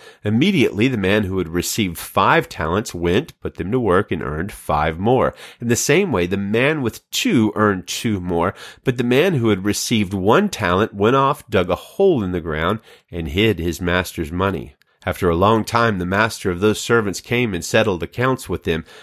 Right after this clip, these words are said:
The man who had received five talents approached, presented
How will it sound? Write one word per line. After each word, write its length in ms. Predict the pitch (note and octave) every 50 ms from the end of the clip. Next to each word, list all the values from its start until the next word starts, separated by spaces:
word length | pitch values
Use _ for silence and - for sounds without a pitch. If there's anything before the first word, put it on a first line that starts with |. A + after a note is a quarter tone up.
| - -
The 60 | -
man 260 | A2 A2+ A#2+ C3+ D3 D3
who 100 | C#3 B2+
had 100 | A2 F#2+
received 460 | F#2+ F#2 - - - A#2 G#2 F2+ -
five 400 | - - - A2+ B2 C#3+ C3+ -
talents 420 | - - G2+ F#2+ G2 A#2+ - -
approached, 640 | G#2 - - - - A2+ D3 F3+ F3 - - - _
presented 480 | - G#2+ G2 F2+ G#2+ B2+ C#3+ C#3 A2+